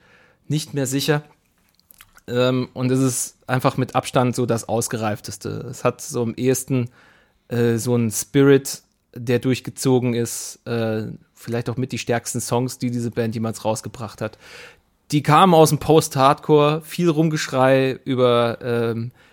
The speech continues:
über das Elend, das persönliche Elend oder auch über, über gesellschaftliche Mängel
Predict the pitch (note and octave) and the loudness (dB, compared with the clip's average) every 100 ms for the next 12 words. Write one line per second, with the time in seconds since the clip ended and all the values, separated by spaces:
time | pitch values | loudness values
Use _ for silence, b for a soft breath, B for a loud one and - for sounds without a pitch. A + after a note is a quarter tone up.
0 | b C#3 C#3 C3 - C#3+ F3+ F3 E3 - | b 4 6 4 4 6 8 6 4 0
1 | C3 - B2+ D3 F#3+ G3+ F#3 F3+ G3 G3+ | -2 0 4 6 6 4 2 2 2 2
2 | G#3 - - D3 F3 D#3+ C3+ C#3 C#3 - | 0 -2 -4 2 4 6 6 6 4 -6
3 | - C3 C3 B2 A#2 - B2+ B2 A#2+ B2+ | -6 0 2 2 0 -2 -2 -2 0 2
4 | C#3 C#3 B2+ B2+ A#2 A2+ A2+ A2 | 2 2 -2 -4 -4 -4 -4 -4